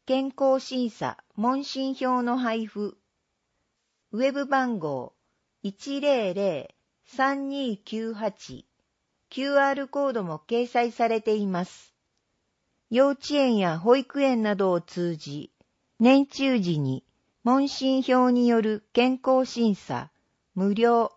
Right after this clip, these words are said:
を実施しています。市外や認可外託児所へ通園中や、どこへも通園していないなどで、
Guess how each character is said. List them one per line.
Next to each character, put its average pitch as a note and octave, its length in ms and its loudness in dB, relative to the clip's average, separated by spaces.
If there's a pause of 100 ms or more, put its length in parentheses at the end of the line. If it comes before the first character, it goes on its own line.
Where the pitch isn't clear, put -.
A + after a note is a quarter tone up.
(240)
を A#3 160 -2
実 G3+ 220 -4
施 B3+ 260 -6
し - 140 -14
て B3 120 2
い A3+ 140 2
ま G#3 160 2
す。 - 320 -16 (640)
市 C#4 240 -6
外 A#3 320 4
や C3 200 -8 (400)
認 C4 260 2
可 C4+ 180 4
外 C4 240 4
託 C4 320 -4
児 C4 140 -6
所 B3 200 0
へ D#3 320 -2
通 C4+ 320 -4
園 B3+ 260 2
中 B3 320 -4
や、 G#3+ 300 0 (540)
ど G#3 180 2
こ B3+ 180 6
へ C4 120 2
も B3+ 180 0
通 C4 380 -4
園 B3+ 220 0
し - 120 -16
て B3 160 6
い A#3+ 140 0
な A#3+ 180 2
い A#3+ 100 2
な A#3+ 160 2
ど G3 140 -2
で、 B2+ 260 -10